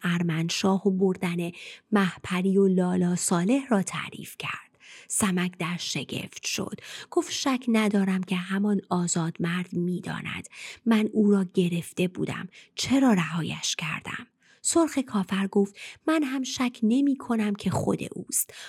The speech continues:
ما باید به خانه گلبهار برویم تا ببینیم اون آزاد مرد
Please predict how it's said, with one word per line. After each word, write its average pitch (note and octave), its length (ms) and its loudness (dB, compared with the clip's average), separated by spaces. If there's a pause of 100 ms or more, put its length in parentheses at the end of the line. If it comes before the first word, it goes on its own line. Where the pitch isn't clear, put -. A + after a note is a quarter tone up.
(100)
ما A3 160 6
باید F#3 340 0
به F#3+ 100 2
خانه F3+ 480 0
گلبهار F3+ 880 2
برویم B3 460 2 (280)
تا F#3+ 180 0
ببینیم A3+ 520 4
اون G#3+ 160 2 (100)
آزاد F3 520 0
مرد E3+ 380 -6